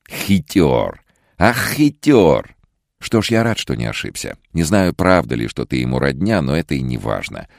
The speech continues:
Ступай к Нукзару и передай, что я поляк, и у меня личные счеты с императором. Мой дядя был другом генерала Домбровского и в шестьдесят третьем геройски погиб за свободную Польшу.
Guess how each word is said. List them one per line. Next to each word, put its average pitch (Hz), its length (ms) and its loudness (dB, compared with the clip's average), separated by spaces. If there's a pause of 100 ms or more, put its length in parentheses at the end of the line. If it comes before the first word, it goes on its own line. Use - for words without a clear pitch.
(160)
Ступай 120 400 0
к - 60 -12
Нукзару 85 520 -2
и 62 60 -4
передай, 71 400 -2
что - 160 -6
я 73 160 0
поляк, 71 600 -2 (300)
и 55 80 -8
у 58 80 -2
меня 78 200 0
личные 73 540 -2
счеты 71 420 -4
с - 120 -8
императором. 50 680 -8 (440)
Мой 87 220 2
дядя 82 300 2
был 73 180 0
другом 71 400 0
генерала 65 480 -2
Домбровского 67 880 0 (280)
и 78 120 0
в - 60 -10
шестьдесят 78 680 -2
третьем 85 460 0
геройски 69 500 0
погиб 64 480 -6
за 67 140 -4
свободную 64 720 -2
Польшу. - 520 -4